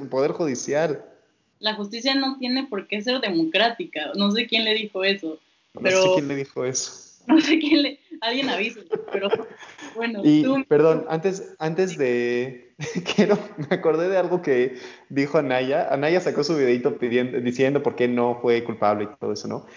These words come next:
Speaker 1: Y entonces dice, "Es que dice Emilio Lozoya que yo recibí el dinero en el estacionamiento de la Cámara de Diputados, pero, pero la fecha que él da es después de que yo fui diputado porque yo había pedido licencia".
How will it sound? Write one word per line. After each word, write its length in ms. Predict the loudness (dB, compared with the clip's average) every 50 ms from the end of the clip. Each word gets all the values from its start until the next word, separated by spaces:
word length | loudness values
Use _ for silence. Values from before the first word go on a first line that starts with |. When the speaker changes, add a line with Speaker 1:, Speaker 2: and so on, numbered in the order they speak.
| -20 _ 0
Speaker 1:
Y 80 | 0
entonces 360 | 0 2 0 0 0 0 2 2
dice, 340 | 2 2 2 2 0 2 2
"Es 160 | 2 2 4
que 100 | 4 4
dice 240 | 4 4 4 4 2
Emilio 260 | 2 4 4 4 4
Lozoya 400 | 4 2 2 2 2 0 0 0
que 100 | 0 0
yo 100 | 0 0
recibí 320 | 0 0 -2 -2 -2 0 0
el 80 | 0
dinero 260 | 0 0 -2 0 0 0
en 100 | 0 -2
el 80 | -2 -2
estacionamiento 460 | -4 -4 -4 -4 -2 -2 2 4 4
de 60 | 4
la 40 | 4
Cámara 220 | 2 2 2 2
de 60 | 2
Diputados, 640 | 2 0 -2 -4 -2 0 2 2 2 0 -2 -4 -10 -16 -20 -4 _
pero, 280 | 2 4 4 2 2 -2 -8 -4 0
pero 680 | 4 4 6 6 6 6 4 0 -8 -14 -18 -20 _ _
la 280 | -10 -4 0 2 2 4
fecha 280 | 2 2 0 0 -2
que 80 | -2 -2
él 100 | 0 2
da 120 | 2 2
es 120 | 2 2 0
después 360 | -2 -2 0 0 2 2 2
de 80 | 0
que 80 | -4 -4
yo 100 | -4 -2
fui 100 | 0 -2
diputado 440 | -2 -2 -2 0 2 2 2 4 2
porque 200 | 0 -2 -2 0
yo 160 | 2 4 6
había 200 | 6 4 4 2
pedido 220 | 2 4 4 4
licencia". 460 | 4 4 2 0 -2 -2 -2 -6 -8